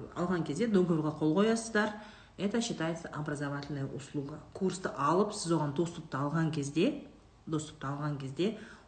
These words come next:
услуга считается уже оказанной. Понимаешь? Услуга уже, қызмет уже көрсетілген болып есептелінеді. Сондықтан да сотқа берген кезде ақшаны қайтару өте қиын. Өте қиын ақшаны қайтару.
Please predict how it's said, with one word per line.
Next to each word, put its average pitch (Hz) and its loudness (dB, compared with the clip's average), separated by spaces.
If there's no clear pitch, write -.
услуга 185 4
считается 147 -4
уже 147 -2
оказанной. 135 0
Понимаешь? 147 -4
Услуга 202 0
уже, 151 0
қызмет 170 0
уже 143 -4
көрсетілген 151 0
болып 135 -6
есептелінеді. 135 -10
Сондықтан 165 0
да 196 6
сотқа 196 0
берген 165 6
кезде 160 6
ақшаны - -2
қайтару 156 -2
өте 151 -4
қиын. 139 -6
Өте 175 0
қиын 143 -4
ақшаны 139 -8
қайтару. 135 -12